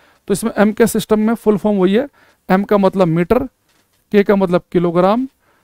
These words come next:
एस का मतलब सेकंड और ए का मतलब एम्पियर, करंट के लिए।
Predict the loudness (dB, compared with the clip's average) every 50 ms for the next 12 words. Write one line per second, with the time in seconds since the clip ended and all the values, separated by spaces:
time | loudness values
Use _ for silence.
0 | _ _ _ _ -2 -2 -2 0 0 0 0 0 0 0 0 -2 -2 -2 -4 -4
1 | -4 -4 -2 -2 -4 -4 -4 -4 -8 _ _ _ _ _ _ -8 -2 2 2 2
2 | 2 2 0 0 0 -2 -2 -2 -2 -2 -2 -2 -2 -2 -2 -2 -4 -8 _ _
3 | _ _ _ _ _ _ _ _ _ _ _ _ _ _ _ _ _ _ _ _
4 | _ _ _ _ _ _ _ _ _ _ _ _ _ _ _ _ _ _ _ _
5 | _ _ _ _ _ _ _ 2 2 2 2 0 0 0 0 0 0 -4 -6